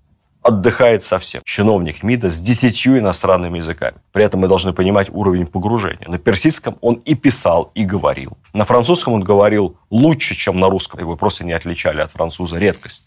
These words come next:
для дворянства того времени. Настоящий полиглот. Прежде чем будем говорить о работе Грибоедова, немного о деньгах. Деньги — это важно всегда.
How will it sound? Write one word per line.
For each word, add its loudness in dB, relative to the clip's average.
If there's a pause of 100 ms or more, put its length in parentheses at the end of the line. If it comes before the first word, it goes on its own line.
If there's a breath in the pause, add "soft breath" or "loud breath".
(340 loud breath)
для -4
дворянства 0
того -6
времени. -6
Настоящий 2
полиглот. -2 (180)
Прежде 2
чем -8 (240)
будем -4
говорить -2
о -4
работе 0
Грибоедова, -8 (100)
немного -2
о -6
деньгах. -4 (160)
Деньги — 0
это -4
важно -4
всегда. -12